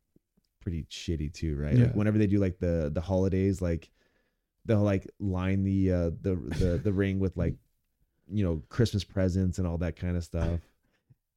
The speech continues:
Speaker 2: If you wanna see a really stupid W W E match, go out of your way to watch, uh, Randy Orton versus David Otunga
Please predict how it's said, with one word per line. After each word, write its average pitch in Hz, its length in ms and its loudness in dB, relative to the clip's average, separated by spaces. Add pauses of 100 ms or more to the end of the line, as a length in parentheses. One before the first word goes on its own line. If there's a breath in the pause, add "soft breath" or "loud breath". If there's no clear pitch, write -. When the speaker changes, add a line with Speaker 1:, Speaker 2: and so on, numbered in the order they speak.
(460)
Speaker 2:
If 185 260 8
you 214 140 12
wanna 240 200 12
see 208 200 12
a 170 60 12
really 143 360 12
stupid 127 380 10
W 123 200 12
W 123 180 10
E 120 40 8
match, 117 280 6
go 139 140 10
out 170 120 12
of - 0 -
your 170 160 12
way 143 100 12
to 131 100 12
watch, 123 360 10
uh, 120 200 4
Randy 127 380 10
Orton 135 360 10
versus 123 300 6
David 127 320 8
Otunga 123 680 6